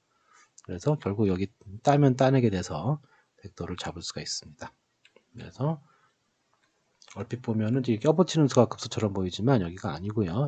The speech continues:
일선 최대한 공돌 넓힐 때 수순이 중요하죠. 끼우고 막을 때 단수를 쳐, 아이고, 막으면은 뭐 이렇게 이겨서 그만이니까. 잡을 때 이렇게 단수를 치게 되면 자충 때문에 백도를 잡을 수가 있었고요.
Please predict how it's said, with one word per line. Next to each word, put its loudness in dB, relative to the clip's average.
일선 0
최대한 6
공돌 4
넓힐 -4
때 2
수순이 0
중요하죠. 2
끼우고 6
막을 0
때 -8
단수를 -8
쳐, -12
아이고, -14
막으면은 2
뭐 2
이렇게 -6
이겨서 2
그만이니까. -2
잡을 8
때 6
이렇게 8
단수를 2
치게 -6
되면 -4
자충 0
때문에 2
백도를 -8
잡을 -14
수가 -12
있었고요. -8